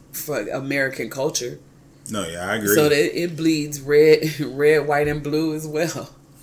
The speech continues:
Speaker 2: Yeah.
Speaker 1: So,
Speaker 2: And it's just
Speaker 1: so I'm not
Speaker 2: still, like,
Speaker 1: surprised.
Speaker 2: crazy, you know, it's like, uh,
Speaker 1: Oh, yeah,
Speaker 2: like,
Speaker 1: no,
Speaker 2: it's
Speaker 1: it's
Speaker 2: still, like,
Speaker 1: still
Speaker 2: wild, but it's like, uh, I'm used to this wildness.
Speaker 1: Right, right. It, it's still appalling. Like, ugh,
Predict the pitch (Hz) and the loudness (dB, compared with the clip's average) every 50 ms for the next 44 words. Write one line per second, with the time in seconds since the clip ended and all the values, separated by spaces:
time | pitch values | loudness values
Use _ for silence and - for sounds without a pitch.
0 | - - - - - - - - 92 95 92 90 87 - 175 160 - - - - | -16 -12 -8 -6 -6 -4 -4 -4 -2 -2 -2 0 0 0 0 0 -2 -6 -14 -20
1 | - - - - 107 113 117 131 - 202 196 208 220 214 202 190 151 156 135 120 | -20 -20 -12 -8 -8 -6 -4 -2 0 0 0 2 2 2 4 6 8 8 8 8
2 | 110 101 92 175 165 143 127 104 113 117 107 101 101 95 95 101 95 87 87 87 | 8 6 4 2 2 2 4 4 4 4 4 2 -2 -4 -4 -4 -4 -4 -6 -8
3 | 87 - 92 - - - - - - - - - 226 233 233 233 214 185 156 147 | -10 -14 -16 -18 -18 -20 -20 -20 -20 -20 -4 0 2 2 4 4 4 4 4 4
4 | 160 165 151 143 - - 170 208 101 98 107 107 104 95 95 98 104 104 101 92 | 4 2 0 0 2 2 2 2 2 2 0 0 0 2 4 6 6 6 6 4
5 | 90 87 90 92 92 95 92 92 87 85 87 92 95 92 90 90 90 90 87 87 | 2 -2 -4 -4 -4 -4 -4 -6 -8 -8 -8 -6 -4 -4 -2 -4 -4 -6 -6 -6
6 | 92 101 98 - - - 95 90 87 87 95 95 87 87 87 87 92 92 90 - | -6 -6 -6 -6 -6 -6 -8 -8 -8 -8 -8 -8 -8 -8 -8 -10 -12 -12 -10 -6
7 | - 147 147 135 131 120 110 92 - - - - - 143 143 131 131 127 120 104 | -4 -2 -2 -2 -2 -2 -4 -8 -10 -16 -18 -16 -10 -6 -4 -4 -2 -4 -4 -6
8 | - - - - 147 165 175 156 110 - - - - - 180 175 170 - - - | -10 -12 -8 -4 -2 -2 0 -2 -2 -6 -10 -10 -4 -2 -2 -2 -2 -2 -4 -4
9 | - 180 180 180 180 175 170 165 - - - 135 - - - - 143 147 156 185 | -2 -2 -2 -2 0 0 -2 -2 -2 -4 -6 -8 -8 -10 -10 -6 -4 -2 -2 -2
10 | 226 240 254 269 269 262 254 233 - 220 - 151 147 - - - - 180 190 170 | -4 -4 -6 -8 -8 -10 -8 -6 -4 -4 -4 -4 -4 -6 -8 -6 -4 -2 -2 -2